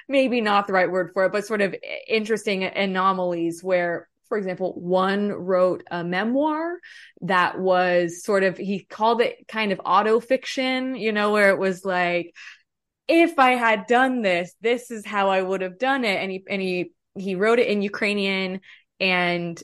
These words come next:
um, someone said, "I think this guy actually did the things that he's talking about in this, this auto fiction." And it was pretty much just a memoir. And so we caught him that way. Um, and, you know, 'cause then we just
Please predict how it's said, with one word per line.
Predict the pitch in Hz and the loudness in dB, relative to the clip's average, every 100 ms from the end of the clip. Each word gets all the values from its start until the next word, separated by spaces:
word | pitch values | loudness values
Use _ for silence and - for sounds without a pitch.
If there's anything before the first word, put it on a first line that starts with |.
| - | -6
um, | 175 170 170 165 165 - | -4 -2 -2 -2 -6 -8
someone | - 180 175 175 | -4 -2 0 -2
said, | 185 175 165 - - | 2 2 0 -6 -8
"I | - 214 | -4 -4
think | 214 208 196 | -2 -4 -4
this | 185 185 - | -2 -4 -2
guy | 175 170 165 165 165 170 _ _ _ _ _ _ - | -2 0 0 -2 -4 -10 _ _ _ _ _ _ -2
actually | 180 170 - 160 151 - _ _ _ _ 165 | -2 -2 -4 -2 -2 -6 _ _ _ _ 0
did | 180 156 | 2 2
the | - | 0
things | - - 180 | -2 -4 -4
that | 151 190 | -4 -4
he's | - | -4
talking | - - - 117 | -2 -4 -4 -6
about | - - - | -4 -4 -4
in | 165 | -4
this, | 147 - - - | -4 -4 -6 -10
this | - - - | -12 -6 0
auto | 165 - | 2 2
fiction." | - 107 - 110 110 | 0 -4 -2 -4 -4
And | - 175 165 | -2 0 2
it | 147 | 0
was | 175 | 0
pretty | - 233 | 4 4
much | 190 165 | 4 2
just | 170 165 | -2 -2
a | |
memoir. | 165 156 - 147 | -4 -4 -4 -6
And | - | -4
so | |
we | 165 | -2
caught | - | -2
him | 160 | -2
that | 98 | -4
way. | - - - - - _ _ | -6 -10 -12 -16 -18 _ _
Um, | - 202 190 180 175 175 185 | 2 6 6 4 2 -2 -2
and, | - 247 247 | 4 4 4
you | 254 | 4
know, | 196 | 4
'cause | 233 | 2
then | 214 202 | 2 2
we | 196 | 0
just | 175 180 | -2 -6